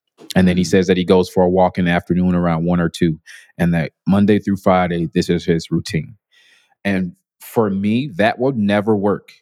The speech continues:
Speaker 1: That will
Speaker 2: <laughs>
Speaker 1: never, ever work. Being at
Speaker 2: Yeah.
Speaker 1: my desk every single day at nine o'clock, it will never work. Now, for him, it's made him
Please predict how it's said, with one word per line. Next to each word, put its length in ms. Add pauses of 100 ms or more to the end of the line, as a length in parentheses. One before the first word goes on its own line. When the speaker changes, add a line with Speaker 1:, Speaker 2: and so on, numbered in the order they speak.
(240)
Speaker 1:
That 160
will 120
Speaker 2:
<laughs> 140
Speaker 1:
never, 500 (220)
ever 520
work. 520 (440)
Being 200
at 60
Speaker 2:
Yeah. 120
Speaker 1:
my 120
desk 360 (180)
every 280
single 320
day 220
at 80
nine 220
o'clock, 320
it 60
will 120
never 260
work. 320
Now, 160
for 140
him, 340 (320)
it's 160
made 240
him 260